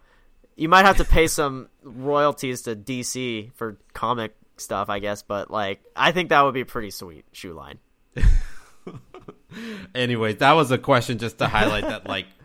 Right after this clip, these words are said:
Speaker 2: <laughs> just there, what is the marketability of Jokic? You know, he's
Speaker 1: Yeah.
Speaker 2: an awesome player, but do casuals lo-, would casuals love to turn into, you know, a, a primetime Friday to watch Jokic play?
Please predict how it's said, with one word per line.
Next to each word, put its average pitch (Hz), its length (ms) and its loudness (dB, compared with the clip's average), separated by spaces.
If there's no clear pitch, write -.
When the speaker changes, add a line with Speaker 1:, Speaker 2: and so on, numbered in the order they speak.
Speaker 2:
<laughs> - 200 -20
just 110 500 -12
there, 135 240 -4
what 135 280 2
is 139 120 0
the 127 100 -4
marketability 110 720 -4
of 95 80 -8
Jokic? 98 520 -8
You 117 80 -6
know, 113 80 -4
he's 110 80 -2
Speaker 1:
Yeah. 98 180 -4
Speaker 2:
an 90 60 -10
awesome 110 360 -4
player, 104 400 0
but 92 260 -6
do 107 120 -16
casuals 107 640 -4
lo-, 101 240 -8
would 95 260 -14
casuals 101 500 -6
love 92 220 -8
to 92 80 -14
turn 92 280 -10
into, 87 540 -8
you 98 160 -6
know, 85 220 -6
a, 120 220 -10
a - 20 -8
primetime 104 600 0
Friday 98 340 -2
to 87 100 -10
watch 85 300 -8
Jokic 87 360 -12
play? 90 400 -8